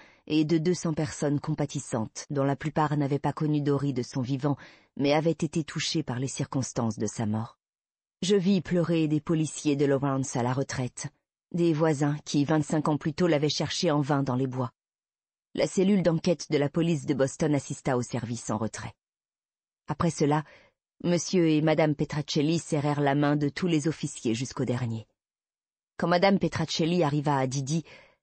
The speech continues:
elle la serra très fort dans ses bras, et les deux femmes fondirent en larmes. Madame Petracelli m'avait demandé si j'accepterais de dire quelques mots. Pas l'éloge funèbre.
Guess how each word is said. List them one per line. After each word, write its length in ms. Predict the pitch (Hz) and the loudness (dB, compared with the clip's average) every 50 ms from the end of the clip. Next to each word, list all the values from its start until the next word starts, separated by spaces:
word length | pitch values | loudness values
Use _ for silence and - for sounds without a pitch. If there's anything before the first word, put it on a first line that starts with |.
| _ _ | _ _
elle 200 | - 170 175 160 | -2 0 2 2
la 80 | 156 165 | 2 0
serra 320 | - - 170 147 147 139 | 0 -2 -4 -2 -2 -2
très 180 | - - 151 139 | -4 -2 -4 -4
fort 260 | - - 147 131 131 | -2 -2 -2 -2 -2
dans 140 | - - 123 | -2 -4 -6
ses 200 | - - - 123 | -6 -4 -6 -4
bras, 280 | 120 117 117 120 110 - _ _ _ _ _ _ _ _ _ _ - | -4 -4 -4 -6 -8 -8 _ _ _ _ _ _ _ _ _ _ -2
et 100 | 151 147 | 0 2
les 120 | 151 143 | 2 2
deux 100 | 139 151 | 2 0
femmes 300 | 139 - - 139 127 127 | -2 0 0 0 0 0
fondirent 360 | - - 131 123 113 120 104 - - | -2 -2 -2 -2 -2 -2 -6 -6 -6
en 80 | 110 | -6
larmes. 380 | 104 101 104 - 107 104 - - _ _ _ _ _ _ _ _ _ _ _ _ _ _ _ _ _ _ _ _ _ _ _ _ - | -6 -6 -8 -8 -12 -14 -16 -18 _ _ _ _ _ _ _ _ _ _ _ _ _ _ _ _ _ _ _ _ _ _ _ _ -2
Madame 300 | - 156 151 185 185 180 | -2 2 4 4 4 4
Petracelli 560 | 196 175 - - 175 - - 190 180 202 214 | 0 0 -2 -2 -2 0 0 0 2 4 4
m'avait 240 | 208 180 160 165 160 | 4 4 4 2 2
demandé 380 | 156 156 147 139 147 151 156 147 | 2 2 2 2 2 2 0 -2
si 160 | - - 131 | -2 -4 -2
j'accepterais 640 | - 135 - - - 139 - - 151 135 147 139 | -2 -2 -2 -2 -6 -6 0 0 0 2 2 2
de 80 | 131 131 | 2 2
dire 240 | 127 135 135 123 - | 0 0 -4 -4 -4
quelques 260 | - 117 107 - 120 | -6 -8 -6 -4 -2
mots. 240 | 110 107 113 123 _ _ _ _ _ _ _ _ _ _ _ _ _ _ _ _ _ _ | -2 -2 -2 -4 _ _ _ _ _ _ _ _ _ _ _ _ _ _ _ _ _ _
Pas 140 | - 160 156 | 2 2 4
l'éloge 320 | 160 151 147 143 143 143 | 4 6 6 6 4 4
funèbre. 480 | - - - 147 147 151 135 139 127 | 0 -4 -2 0 0 0 0 -2 -6